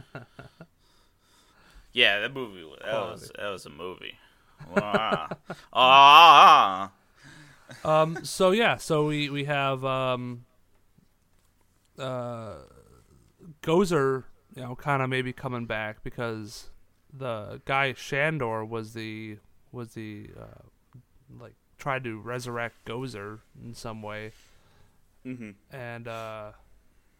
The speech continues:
Speaker 2: and now we have that name coming back. So, uh, one of the things that they were saying, I, I watched a couple, like, theory videos, was, um, that, like, the, the building was built on, like, these pillars made out of this one rock,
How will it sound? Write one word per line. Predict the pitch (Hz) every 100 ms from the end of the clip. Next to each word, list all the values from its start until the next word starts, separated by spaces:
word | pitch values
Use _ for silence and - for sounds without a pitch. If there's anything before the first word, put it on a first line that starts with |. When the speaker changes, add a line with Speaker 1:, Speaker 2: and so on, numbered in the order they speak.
| _ _ _ _ -
Speaker 2:
and | 120
now | 120
we | 131
have | 131
that | 131 120
name | 127 127
coming | - 123 117
back. | 123 107 -
So, | - 135 123 _ _ _ _ _
uh, | 135 131 127
one | 139 180
of | 196
the | 185
things | 185
that | 180
they | 165
were | 160 147
saying, | - 160 156
I, | 151 131
I |
watched | 131 143 -
a |
couple, | 139 127
like, | 117 107
theory | - 127 123 123
videos, | 127 127 127 123 -
was, | 117 104 - - - _ _
um, | 120 120 113 107 104 - - _ _ _ _ _ - - _ _ _
that, | 143 151 156 -
like, | 156 135 -
the, | 135 120
the | 135
building | 127 147 151 170 175
was | 151 120
built | 139 147
on, | 151 127
like, | 120 117
these | 123 -
pillars | - 143 151 175 180 -
made | 135 131
out | 123
of | 123
this | 117 -
one | 127 120
rock, | 117 117 139 -